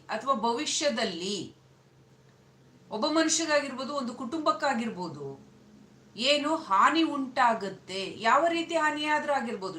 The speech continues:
ಶಾರೀರಿಕ ಹಾನಿ, ಮಾನಸಿಕ ಹಾನಿ, ಆರ್ಥಿಕ ನಷ್ಟ, ಸಮಾಜದಲ್ಲಿ ಕೀರ್ತಿ, ಹೆಸರು,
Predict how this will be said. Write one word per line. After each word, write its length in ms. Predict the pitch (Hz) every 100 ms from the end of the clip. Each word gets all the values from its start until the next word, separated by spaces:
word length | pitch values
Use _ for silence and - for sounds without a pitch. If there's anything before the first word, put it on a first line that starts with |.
| -
ಶಾರೀರಿಕ 480 | 185 208 247 247 247 220
ಹಾನಿ, 200 | 220 202 185
ಮಾನಸಿಕ 400 | 196 240 262 - 240
ಹಾನಿ, 260 | 226 214 190 - - - - 196
ಆರ್ಥಿಕ 340 | 226 - 320 294 233
ನಷ್ಟ, 220 | 220 - 208 208
ಸಮಾಜದಲ್ಲಿ 520 | 220 247 220 220 208 -
ಕೀರ್ತಿ, 340 | 285 226 226 202
ಹೆಸರು, 280 | 208 277